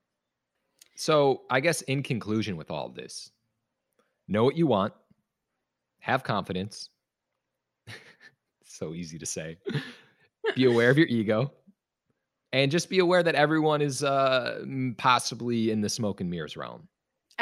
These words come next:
Speaker 1: Not
Speaker 2: Everyone's in the
Speaker 1: everyone.
Speaker 2: smoke and mirrors. No, I mean, I think everyone. I, that, that's a big thing for me with, and whenever I, like, listen to a panel of other writers, like, A-list writers,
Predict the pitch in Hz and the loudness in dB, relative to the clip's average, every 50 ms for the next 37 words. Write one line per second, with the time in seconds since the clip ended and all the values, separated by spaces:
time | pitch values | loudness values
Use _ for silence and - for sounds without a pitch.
0 | 240 233 - 190 170 147 135 139 135 131 131 131 135 - 202 196 - 190 190 190 | 0 2 4 4 6 4 4 4 2 2 2 0 0 -2 -4 -6 -6 -8 -10 -8
1 | 175 170 170 165 165 165 196 202 202 202 202 196 202 208 220 233 233 240 240 247 | -6 -6 -6 -6 -8 -6 -4 -2 -2 0 2 2 0 0 -2 -4 -2 0 0 0
2 | 262 262 - 349 359 370 330 294 269 247 226 208 202 190 170 160 160 165 - - | 0 0 0 0 2 4 6 4 6 4 2 2 2 0 0 -2 -4 -6 -10 -16
3 | - - - _ - 240 226 - - - 208 240 277 311 294 - 277 320 330 - | -18 -20 -12 _ -2 -2 -2 -2 -4 -4 2 4 4 4 6 6 6 6 6 4
4 | 359 277 302 294 294 - 302 285 311 311 262 226 220 220 220 220 214 208 - - | 2 2 2 2 2 2 2 2 2 0 -2 -4 -4 -2 0 2 2 2 0 -2
5 | - - - - _ _ - 269 262 269 277 262 240 254 254 269 269 269 269 285 | -10 -20 -20 -20 _ _ -2 0 0 0 0 -2 -2 0 4 4 4 6 6 6
6 | 285 269 254 240 226 226 214 220 - 220 214 214 208 - 226 254 202 202 202 208 | 6 6 4 4 2 0 -2 -2 -2 -2 0 -2 -2 -2 -2 0 2 2 4 2
7 | 202 202 185 190 185 196 196 190 190 185 170 175 185 202 202 202 196 190 190 185 | 2 2 2 0 0 0 -2 -2 -2 -2 -2 -2 -2 -4 -6 -6 -6 -6 -8 -8
8 | - 185 175 180 180 180 175 - - 180 170 175 180 196 208 214 220 220 | -8 -10 -8 -6 -6 -6 -8 -8 -6 -6 -6 -4 -4 -2 -2 -2 -4 -4